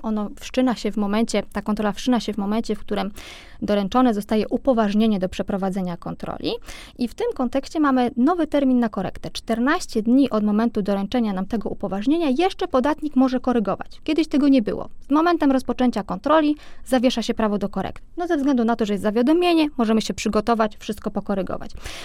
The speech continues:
Czyli jeżeli jest taka sytuacja, że podatnik coś wie, że ma do skorygowania, czasami to się odkłada, prawda? Gromadzi się dokumenty albo czeka się na przykład na większą ilość zdarzeń, żeby skorygować,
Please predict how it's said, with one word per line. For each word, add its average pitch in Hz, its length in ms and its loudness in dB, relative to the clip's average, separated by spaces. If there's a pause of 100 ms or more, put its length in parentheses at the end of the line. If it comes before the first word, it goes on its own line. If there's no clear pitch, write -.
(100)
Czyli 254 200 0
jeżeli 311 300 6
jest - 120 2
taka 269 180 -2
sytuacja, 262 400 0
że 240 80 -2
podatnik 247 420 -2
coś 226 160 0
wie, 233 220 2
że 220 80 0
ma 208 80 -2
do 208 120 -2
skorygowania, 208 560 -2
czasami 269 320 0
to 262 100 0
się - 120 -6
odkłada, 214 420 0
prawda? 208 300 -2
Gromadzi 208 320 -2
się 240 100 -2
dokumenty 220 800 -2
albo 214 200 0
czeka - 200 -6
się - 60 -6
na 220 60 -2
przykład 214 200 -2
na 214 80 0
większą 220 280 0
ilość 254 240 4
zdarzeń, 247 400 4
żeby 233 180 0
skorygować, 240 520 0